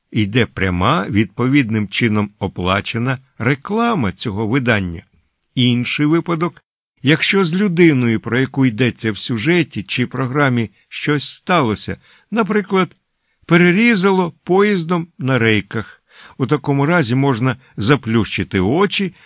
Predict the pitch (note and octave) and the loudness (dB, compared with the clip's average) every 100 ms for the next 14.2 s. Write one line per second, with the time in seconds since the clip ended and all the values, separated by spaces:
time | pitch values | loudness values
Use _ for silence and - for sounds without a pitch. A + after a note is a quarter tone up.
0 | _ - C3+ C3+ B2+ - - G#2+ - B2+ | _ -2 -2 2 0 0 -2 -2 -2 0
1 | A#2 G#2+ G2+ G2 C#3 F#3 F3+ F3+ D#3 D#3 | 4 2 2 2 4 4 2 0 -2 -2
2 | D3 E3+ E3 - C#3+ - _ _ _ _ | -2 -2 -4 2 2 0 _ _ _ _
3 | _ - F3 G#3+ F#3+ E3+ D#3+ D#3 F3+ D3+ | _ 2 4 4 0 0 0 2 2 2
4 | A#2+ C#3 D#3+ D#3+ C3+ F#2+ F#2+ C#3+ D3+ C3+ | -2 -2 -2 2 2 0 -2 -2 0 0
5 | G2 G2 - _ _ _ _ G#2+ F#2 F2+ | 0 -4 -8 _ _ _ _ -2 0 0
6 | F#2 G2 - E3 E3 _ _ _ A2+ - | 0 0 -2 -4 -6 _ _ _ -4 0
7 | C#3+ A#2 A#2 B2+ B2+ G#2 G#2 A2 G2 A2 | 0 0 2 2 2 2 0 -2 -4 -2
8 | G#2+ A2+ - F#2+ G#2+ F#2+ F#3 G#3+ D3+ - | 0 0 -2 -2 -2 0 2 2 0 -8
9 | - - C3+ B2+ - _ B2+ C#3 C3+ B2 | -6 -2 0 -2 -10 _ -4 -2 0 0
10 | A#2 - G2+ D3+ G3+ E3 G#2+ - _ _ | 0 -2 0 2 2 2 0 -4 _ _
11 | _ - F#2+ A#2+ D3 B2 F#2 G#2 F2+ G2+ | _ -4 0 2 4 2 0 -2 -2 -4
12 | D#2+ B2 G3+ F#3 G#2+ F2 - - - A#2 | -2 0 0 0 -4 -6 -10 -8 -2 0
13 | C#3+ A2 A#2 A2+ A#2+ A#2+ - D3 G3+ G3+ | 0 0 -2 -2 -2 -2 -2 -2 0 0
14 | D3+ | 0